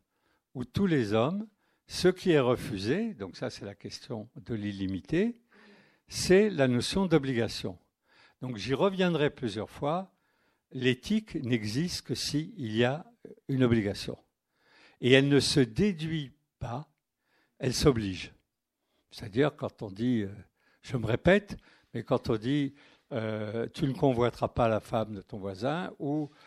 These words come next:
tu, euh, comment dirais-je,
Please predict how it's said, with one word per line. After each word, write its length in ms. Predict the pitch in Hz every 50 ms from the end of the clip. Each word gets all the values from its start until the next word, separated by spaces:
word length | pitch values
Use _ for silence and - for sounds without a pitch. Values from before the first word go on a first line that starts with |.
| - _ _ _
tu, 400 | - - 156 139 135 131 127 135 -
euh, 460 | 135 117 117 110 110 107 104 104 113 143 156 160 180 _ _ _ _ _ _ _ _ _ _ _ _ _ _ _ - - -
comment 200 | - 120 113 107
dirais-je, 360 | 104 101 98 98 95 85 -